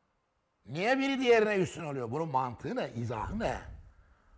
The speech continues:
Allah yarattıklarını birinin diğerine neye üstün görsün?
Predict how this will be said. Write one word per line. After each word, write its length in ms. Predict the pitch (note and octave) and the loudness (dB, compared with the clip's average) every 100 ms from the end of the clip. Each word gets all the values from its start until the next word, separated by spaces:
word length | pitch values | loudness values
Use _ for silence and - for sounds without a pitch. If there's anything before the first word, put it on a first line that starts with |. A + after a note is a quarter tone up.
| - - | -18 0
Allah 320 | E3 F3 D#3 | 2 4 2
yarattıklarını 840 | B2+ E3 - F3+ F3 D#3+ D#3+ D3+ | 2 0 -2 -8 -4 -2 -2 -2
birinin 300 | D#3 E3+ D#3+ | 0 0 -2
diğerine 380 | D3 D3+ D#3 C#3 | 0 0 -2 -6
neye 260 | C3 G3 | -4 -2
üstün 280 | G3+ - G#3+ | -4 -8 -4
görsün? 340 | F3 D3+ - | -2 -4 -8